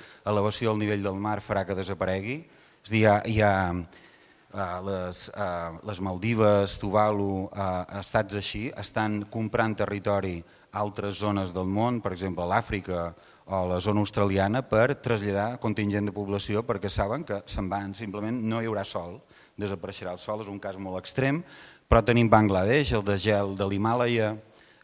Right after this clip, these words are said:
està provocant, eh, inundacions periòdiques molt més agudes a zones com Bangladesh, que són països, estan parlant de països de l'ordre de cent setanta, cent vuitanta milions de persones, per exemple,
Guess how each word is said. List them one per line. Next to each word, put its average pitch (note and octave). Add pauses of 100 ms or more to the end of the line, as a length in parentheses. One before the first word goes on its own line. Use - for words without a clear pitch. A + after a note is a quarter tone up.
està F#2
provocant, F#2+ (420)
eh, F2+ (120)
inundacions G2+
periòdiques G2
molt G#2+
més G2+
agudes F#2+ (100)
a G2
zones G2
com F#2
Bangladesh, F#2
que G2+
són F#2
països, F2+ (240)
estan G2+
parlant G#2
de G2
països G#2
de A2+
l'ordre G#2
de -
cent G2+
setanta, G#2+
cent G#2
vuitanta G2
milions F#2+
de F#2
persones, F#2+
per F2+
exemple, G2+